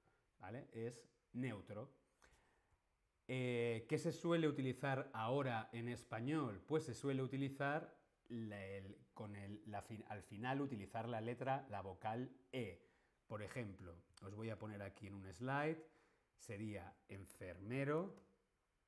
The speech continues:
el, enfermera, la, enfermere,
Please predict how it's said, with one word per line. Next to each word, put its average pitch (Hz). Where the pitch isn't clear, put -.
el, 143
enfermera, 98
la, 123
enfermere, 104